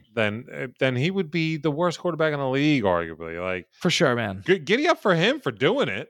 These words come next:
Speaker 1: I'm, I'm down for him running in. If he wants to try and go ahead and be the fucking
Speaker 2: Try and be Lamar Jackson, dude. Give it a
Speaker 1: Yeah,
Speaker 2: shot.
Speaker 1: go for it, dude. But,
Speaker 2: <laughs>
Speaker 1: I mean, go for it and, and, and do it. But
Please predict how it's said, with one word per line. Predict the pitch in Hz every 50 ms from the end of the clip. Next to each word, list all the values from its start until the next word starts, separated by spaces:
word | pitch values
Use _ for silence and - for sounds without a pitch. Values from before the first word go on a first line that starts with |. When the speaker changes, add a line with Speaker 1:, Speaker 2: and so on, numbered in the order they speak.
| _ -
Speaker 1:
I'm, | 156 165 180 190
I'm | 185 185 196 185
down | 175 151 180 240 262 -
for | - 127 113
him | 110 113 107 104
running | 104 107 104 101 101
in. | 98 98 110 123 131
If | 139 147 131
he | 151 196
wants | 254 339 320 -
to | - 156
try | - - 202 196 214
and | 214 185
go | 202 185
ahead | 170 170 185 202 196
and | 185 156
be | 165 170 180 175 160 _ _ _ _ _ _ _ _ _ _ _ -
the | 147 131
fucking | - 185 175 170 - 175 165 156 151 151 147 156 _ _
Speaker 2:
Try | - 202 202
and | 240 240
be | 240 254
Lamar | 247 240 240 240 233
Jackson, | 208 233 214 190 170 - 143 131
dude. | 120 127 127 127 117 - _ _ - -
Give | - 196
it | 208 190
a | 208
Speaker 1:
Yeah, | 208 -
Speaker 2:
shot. | 175 131
Speaker 1:
go | - 208
for | 202 - 175 135 107
it, | -
dude. | - 107 117 156 165 - _ -
But, | 190 160 160 147 139 143 - 143
Speaker 2:
<laughs> | -
Speaker 1:
I | 165 156
mean, | 156 - 151 147 143 139 _
go | - 175 214 269
for | - - 185 117 95
it | 92 - -
and, | - 143 139 135 135 135 143 147
and, | 156 156 156 151 160
and | 180 175 170 165 143
do | 120 170 233 370 403
it. | 285 165 - _ _ -
But | - 139 131